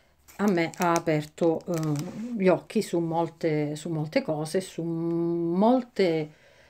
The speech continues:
eh, m-, molto del, dello spettacolo, dell'intrattenimento, eh, che,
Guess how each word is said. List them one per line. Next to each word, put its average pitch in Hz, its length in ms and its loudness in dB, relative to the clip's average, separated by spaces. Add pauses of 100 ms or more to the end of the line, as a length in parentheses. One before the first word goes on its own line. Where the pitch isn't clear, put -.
eh, 160 340 -8
m-, 190 240 -4
molto 233 340 4
del, 165 600 0
dello 165 180 0
spettacolo, 180 600 -2
dell'intrattenimento, 156 1200 -4 (960)
eh, 175 180 -12
che, 151 760 -4